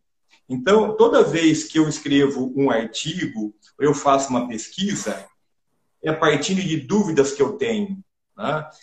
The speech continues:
Pra que eu possa ajudar a pessoa na prática. E hoje eu vejo que, é, a nossa área, André, ela é muito desunida. É, os pesquisadores ficam brigando entre si, né?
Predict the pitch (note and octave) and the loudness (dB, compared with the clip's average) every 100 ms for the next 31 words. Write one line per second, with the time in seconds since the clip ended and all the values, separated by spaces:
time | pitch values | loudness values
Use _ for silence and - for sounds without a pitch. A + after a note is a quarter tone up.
0 | _ C#3+ C#3+ D#3+ E3 E3 D#3 F3 G3 - | _ -2 -2 -2 -2 -2 2 4 4 0
1 | C3+ A#2+ - - E3 D#3 D#3 C#3 - D#3+ | -4 -4 -6 -2 -2 0 -2 0 0 0
2 | D#3 C#3 - B2+ B2 B2 G#2+ F#2+ - - | 0 -2 -2 -2 -2 -2 -2 -4 -8 -18
3 | - _ _ _ _ _ _ _ C#3 D3+ | -20 _ _ _ _ _ _ _ -6 -2
4 | F3+ C4+ B3 E3 D3 C#3+ - E3+ A3 D#3+ | 0 4 4 4 2 0 0 0 2 2
5 | C3+ C#3 - D#3+ - C#3 C#3 C3+ C3+ - | 0 -4 -6 -6 -2 4 4 4 2 -2
6 | C3 C#3+ F#3+ G3 - C#3+ G3+ A3 D#3+ C3+ | -4 -2 0 -2 -4 -4 -2 -2 0 -2
7 | B2 B2 B2 D3 D#3+ F#3+ D#3 G#3+ G#3 F#3+ | 0 0 0 0 -2 -6 -4 0 0 0
8 | F#3+ A2 G2+ - _ _ _ _ - C3+ | -2 -4 -8 -14 _ _ _ _ -2 -2
9 | D3 - F3 D#3+ - D3 C#3+ B2+ F#3+ G#3 | -2 -6 -6 -8 -6 -2 0 4 6 6
10 | - - F#3+ F#3+ - G#3 D3 F3+ G#3+ E3 | 4 -2 -4 -2 -2 -4 0 2 4 2
11 | D3+ C#3 B2 - - A2 - _ - C3+ | 0 -4 -12 -12 -6 -6 -6 _ -10 -4
12 | F3 | -4